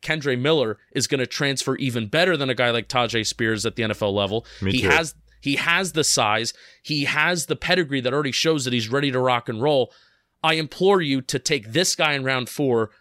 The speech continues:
Speaker 1: versus looking at any other running back in this class early day, early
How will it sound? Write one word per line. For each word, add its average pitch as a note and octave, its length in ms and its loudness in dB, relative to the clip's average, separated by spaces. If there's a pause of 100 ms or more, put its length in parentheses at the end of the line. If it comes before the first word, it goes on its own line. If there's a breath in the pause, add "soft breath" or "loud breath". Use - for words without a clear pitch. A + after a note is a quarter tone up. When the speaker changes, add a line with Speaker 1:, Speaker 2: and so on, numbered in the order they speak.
Speaker 1:
versus B2+ 440 0
looking C#3+ 300 0
at A#2+ 160 -2 (100)
any G3+ 200 0
other F3+ 160 2
running D#3 200 0
back C3+ 220 0
in B2+ 60 -2
this B2+ 160 -2
class A#2+ 440 0 (1000 soft breath)
early F#3 320 4
day, E3+ 300 2 (760)
early F3 460 2